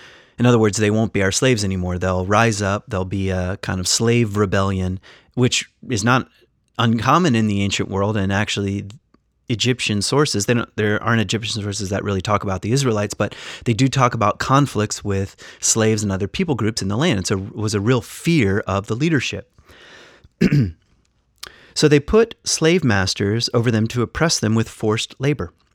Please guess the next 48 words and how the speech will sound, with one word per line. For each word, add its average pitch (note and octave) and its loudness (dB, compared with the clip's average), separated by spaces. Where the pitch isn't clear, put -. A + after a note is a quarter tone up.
They A#2 -2
built A2 0
Pithom C#3 -2
and G#2+ 0
Ramses A#2+ 2
as F#2 -4
store C3+ 0
cities A#2 -2
for G#2+ -6
Pharaoh. G#2 -4
So - -8
it's - -10
kind E3+ -2
of, A3+ 0
I - -4
think, A#2+ -4
trying A2 2
to G#2 0
give G2+ 0
us G2+ -2
a - -4
sense - -4
of - -10
time A#2+ -2
period F#2+ -8
here. F#2+ -8
But - 2
the C3+ 6
more E3+ 8
they E3+ 4
were C#3 2
repre-, A#2+ 0
uh, G2+ 0
oppressed, A2 0
excuse F#2+ -6
me, G#2+ -2
the A2+ 4
more C#3 6
they C#3 4
multiplied B2 2
and A2 -4
spread. - -6
So B2+ 0
the B2+ 2
Egyptians D#3+ -2
became B2+ -4
to G#2+ -4
dread, A2+ 0